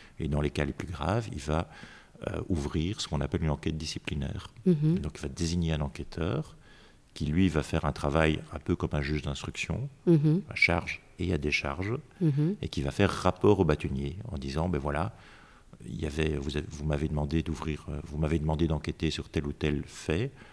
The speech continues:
Speaker 1: Voilà mon rapport. J'estime effectivement que la plainte est fondée, ou j'estime que la plainte n'est pas fondée. » Ça, c'est son avis, puis le bâtonnier tranche. Donc là, à nouveau, à l'issue, euh, de cette enquête disciplinaire,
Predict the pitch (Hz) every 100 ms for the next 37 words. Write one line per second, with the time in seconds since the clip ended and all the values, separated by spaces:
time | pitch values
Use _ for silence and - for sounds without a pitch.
0 | - - - 82 95 82 69 - 78 101
1 | 110 76 - 95 87 - 76 - 76 73
2 | 82 85 76 69 - 69 71 - 73 78
3 | 90 139 - - - - - 87 78 71
4 | - 82 80 76 - 78 76 - 71 -
5 | - 65 - - - - - 76 71 69
6 | 104 - 69 - 78 78 - - 98 -
7 | - - - - - 71 - 78 71 69
8 | 82 117 - - - - - - 73 -
9 | - 90 - - - - 85 82 85 -
10 | 80 69 - 80 67 - 76 - 82 78
11 | 104 131